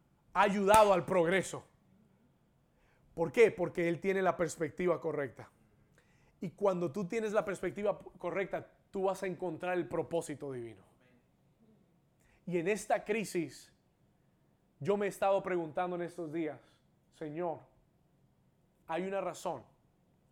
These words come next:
hay un propósito. Yo no quiero que todo regrese a la normalidad y que yo me pierda de cuál era tu propósito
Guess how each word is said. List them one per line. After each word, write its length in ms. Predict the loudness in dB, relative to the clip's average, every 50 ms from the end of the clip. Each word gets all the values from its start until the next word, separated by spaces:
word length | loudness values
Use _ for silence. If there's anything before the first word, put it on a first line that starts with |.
| _ -20 _ _ _
hay 180 | -8 -6 -4
un 100 | -4 -4
propósito. 680 | -4 -4 -6 -4 -2 -4 -4 -4 -8 -14 -14 -14 -18 -20 -20 _ _ _ _ _ _ _ _ _ _ _ _ _ _ _
Yo 320 | -16 -8 -6 -2 -2 -2 -2
no 240 | -4 -6 -6 -8 -10
quiero 460 | -8 -4 -2 -2 -2 -2 -6 -10 -14 -20 _ _ _ _ _ _ _ _ _ _ _ _ _ _ _ _ _ _ _ _
que 140 | -12 -12 -12
todo 480 | -12 -14 _ 2 4 4 6 4 2
regrese 500 | 0 0 -2 -2 -2 -2 -2 -2 -2 -2
a 60 | -2 -2
la 100 | -2 -2
normalidad 720 | -4 -6 -6 -6 -6 -6 -6 -4 -4 -4 -4 -4 -8 -14 _ _ _ _ _ _ _ _ _ _ _ _ _ _ _ _ _ _ _ _
y 100 | -12 -12
que 300 | -8 -8 -8 -8 -8 -10
yo 240 | -6 -4 -2 -2 -2
me 160 | -4 -4 -8
pierda 560 | -10 -10 -6 -4 -4 -4 -4 -8 -10 -14 -16 -20 _ _ _ _ _ _ _
de 180 | -12 -12 -12 -10
cuál 260 | -6 -2 -2 0 0
era 240 | -2 -2 -4 -4 -4
tu 160 | -6 -6 -6
propósito 800 | -6 -8 -10 -10 -6 -6 -6 -6 -6 -10 -14 -14 -14 -16 -18 -18